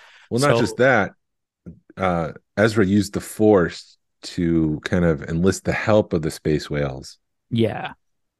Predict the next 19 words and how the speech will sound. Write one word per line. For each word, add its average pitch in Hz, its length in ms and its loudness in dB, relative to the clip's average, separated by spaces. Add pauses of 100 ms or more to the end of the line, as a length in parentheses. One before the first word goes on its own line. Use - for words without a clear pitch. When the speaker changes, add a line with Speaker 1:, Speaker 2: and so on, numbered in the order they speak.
(420)
Speaker 1:
And 80 80 -4
the 76 60 -6
space 85 340 0
whales 82 240 2
pushed - 580 0
the 82 120 -4
Star - 480 0
Destroyer 78 480 -2
into 73 280 -4
hyperspace. - 760 -4 (480)
Speaker 2:
Right. 117 260 -4 (440)
Speaker 1:
So 104 140 4
it 98 60 4
Speaker 2:
So 107 40 4
Speaker 1:
was 117 180 4
through 143 180 6
the 143 100 4
Force 127 540 4
that 90 240 2